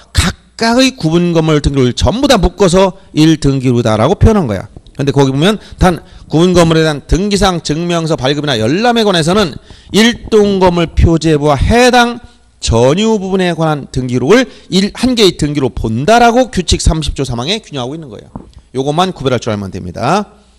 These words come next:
자, 요 내용이 여러분 책에선 사십오 페이지, 사십오 페이지 맨 위에 보면,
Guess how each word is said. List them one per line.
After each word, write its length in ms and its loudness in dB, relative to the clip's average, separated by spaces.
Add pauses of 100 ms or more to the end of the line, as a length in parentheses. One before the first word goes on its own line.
(320)
자, 200 -8
요 180 4
내용이 340 2
여러분 220 2
책에선 380 -2 (180)
사십오 480 2
페이지, 600 0
사십오 260 0
페이지 580 4 (300)
맨 640 4
위에 240 0
보면, 420 -2